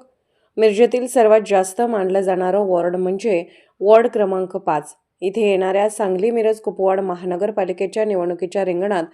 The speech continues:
नेहमीच सामाजिक कार्य करणाऱ्या माननीय राकेशदादा शिंदे हे उतरणार आहेत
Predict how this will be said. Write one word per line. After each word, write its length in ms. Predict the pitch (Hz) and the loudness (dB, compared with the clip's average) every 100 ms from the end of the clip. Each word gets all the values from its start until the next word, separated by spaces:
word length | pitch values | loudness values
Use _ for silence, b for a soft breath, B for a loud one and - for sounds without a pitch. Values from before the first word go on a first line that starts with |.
| b b b b | b b b b
नेहमीच 460 | 220 233 233 240 - | 2 2 2 -2 -2
सामाजिक 440 | 208 196 185 196 202 | 0 0 -4 -4 -2
कार्य 240 | 180 190 | -2 -2
करणाऱ्या 500 | 202 185 185 190 202 | -2 -2 -2 -2 -4
माननीय 540 | 202 175 180 185 196 | -4 -4 -2 0 0
राकेशदादा 760 | 208 185 180 220 214 - 180 180 | 0 -2 -2 -2 -2 -4 -2 -2
शिंदे 440 | 180 190 196 196 160 b b b - | -4 -6 -4 -2 -2 b b b -2
हे 60 | |
उतरणार 500 | 220 208 190 175 170 | 0 0 -2 -2 -2
आहेत 220 | 156 170 | -4 -6